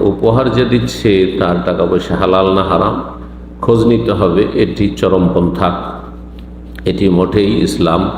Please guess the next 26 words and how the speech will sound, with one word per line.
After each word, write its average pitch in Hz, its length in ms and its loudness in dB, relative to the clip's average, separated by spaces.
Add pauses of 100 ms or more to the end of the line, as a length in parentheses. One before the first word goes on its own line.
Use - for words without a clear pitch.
(320)
সমর্থন 110 500 2
করেন। 87 240 2
নবী 101 320 4
সাল্লাল্লাহু - 140 0
আলাইহি - 60 4
সাল্লাম 113 340 2
দাওয়াত 107 400 2
খেয়েছেন 113 360 2 (600)
ইহুদিদের 123 520 4
বাড়িতে, 95 680 0
ইহুদিদের 101 480 0
রুজি 113 380 4 (580)
তখনই 139 400 2
হারাম 131 420 2
ছিল। 135 160 4
কোরআনে 127 380 2
কারিমে 123 220 2
বিভিন্ন 123 360 4
আয়াতে 113 200 0
বলা 107 200 4
আছে, 113 160 -2
"ওয়াকলিহিমের 110 680 4
রোবা, 120 440 2 (100)
রেবা, 110 240 4 (720)
তারা - 240 0
সুদখোর, - 560 2